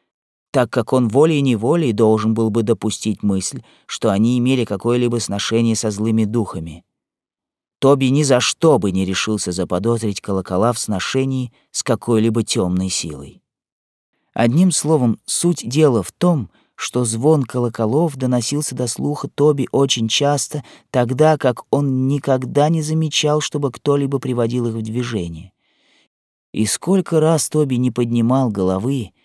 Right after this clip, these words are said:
и не глядел с разинутым ртом на колокольню, он всё равно не мог понять, каким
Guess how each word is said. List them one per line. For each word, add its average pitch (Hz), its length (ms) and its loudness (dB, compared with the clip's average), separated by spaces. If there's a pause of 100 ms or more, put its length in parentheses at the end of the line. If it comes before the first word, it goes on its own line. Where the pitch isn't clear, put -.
(160)
и 123 100 -2
не 139 140 2
глядел 131 460 2
с - 100 -6
разинутым 123 640 0
ртом 127 380 0
на 110 140 2
колокольню, 131 800 2 (540)
он 147 240 2
всё 170 340 2
равно 151 420 2
не 139 140 0
мог 123 280 0
понять, 117 520 0
каким 147 540 -4